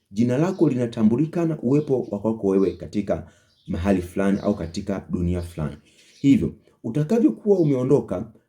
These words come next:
uwepo wako wewe hautakuwepo tena. Yaani hilo jina halitakuwepo tena kwa, la kwako wewe namaanisha. Inawezekana yako majina mengi, lakini the, the, that's your identity, yaani utambulisho wako wewe hautakuwepo kwa sababu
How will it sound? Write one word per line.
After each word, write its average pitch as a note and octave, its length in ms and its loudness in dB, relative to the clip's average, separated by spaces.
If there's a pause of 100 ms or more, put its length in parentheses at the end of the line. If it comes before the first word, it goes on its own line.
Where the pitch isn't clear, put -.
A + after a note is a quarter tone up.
uwepo D3+ 340 2
wako B2 400 -6
wewe G2+ 320 2
hautakuwepo A2 640 -2
tena. F2 340 -2 (120)
Yaani C3+ 140 2
hilo D#3 160 4
jina A2+ 300 2
halitakuwepo G2+ 640 -4
tena D#2+ 280 -4 (320)
kwa, A2+ 220 -6 (120)
la G#2+ 120 2
kwako G2+ 280 -2
wewe F#2+ 220 4
namaanisha. D#2 600 -2 (300)
Inawezekana A2 540 2
yako C#3 160 -4
majina A2 320 2
mengi, G2+ 200 4
lakini G2+ 520 -4 (500)
the, G#2+ 240 4
the, F#2+ 360 -4 (120)
that's C#3+ 240 0
your B2 100 4
identity, A2 520 0
yaani C3 160 2
utambulisho G#2+ 520 -2
wako B2 180 -2
wewe E2+ 200 2 (300)
hautakuwepo B2+ 580 2
kwa F#2+ 100 -4
sababu F2+ 460 0